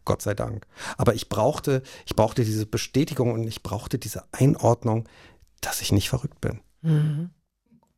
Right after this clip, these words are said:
Speaker 2: Und was ja, ähm, noch ein weiterer Punkt ist, und da weiß ich gar nicht, wie man das machen soll, dass gerade diese so wichtigen, gesellschaftlich so relevanten Berufe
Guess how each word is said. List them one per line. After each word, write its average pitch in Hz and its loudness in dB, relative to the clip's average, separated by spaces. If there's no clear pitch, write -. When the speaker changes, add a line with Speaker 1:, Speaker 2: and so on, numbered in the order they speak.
Speaker 2:
Und 196 4
was 165 2
ja, 151 2
ähm, 143 2
noch 156 2
ein 156 6
weiterer 160 6
Punkt 175 4
ist, - 2
und 165 0
da 160 4
weiß 196 2
ich 170 0
gar 156 2
nicht, 160 2
wie 190 4
man 180 6
das 160 2
machen 151 4
soll, 151 4
dass - -2
gerade 185 2
diese 180 2
so 165 2
wichtigen, 185 4
gesellschaftlich 165 0
so 170 2
relevanten 160 2
Berufe 147 0